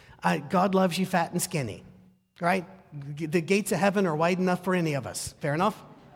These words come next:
Right? So don't, don't overanalyze what I'm saying here. What I'm saying is, you make a promise to God, you blow it, he gets it, but the counselor in him says,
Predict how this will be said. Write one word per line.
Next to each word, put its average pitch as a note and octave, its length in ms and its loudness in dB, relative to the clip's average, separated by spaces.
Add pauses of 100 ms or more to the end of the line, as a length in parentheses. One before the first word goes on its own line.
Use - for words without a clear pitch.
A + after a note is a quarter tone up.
(180)
Right? F#3 280 0 (640)
So - 140 -4
don't, A3+ 360 4
don't A#3 320 4
overanalyze A3+ 920 4
what F#3 80 2
I'm E3 120 0
saying G#3 280 4
here. D#3+ 160 0
What G3 140 2
I'm G#3 60 4
saying A#3 300 4
is, G3 180 4 (240)
you A3+ 120 6
make B3 160 4
a B3 60 -4
promise B3 380 2
to A3 80 -4
God, G#3 380 4 (180)
you G3+ 120 4
blow G3+ 340 6
it, A3 120 0 (160)
he D4 140 4
gets A3+ 360 2
it, A#3 200 2
but F3+ 120 -2
the - 60 -16
counselor A3+ 560 2
in G3 80 4
him F#3+ 200 6
says, F3 400 0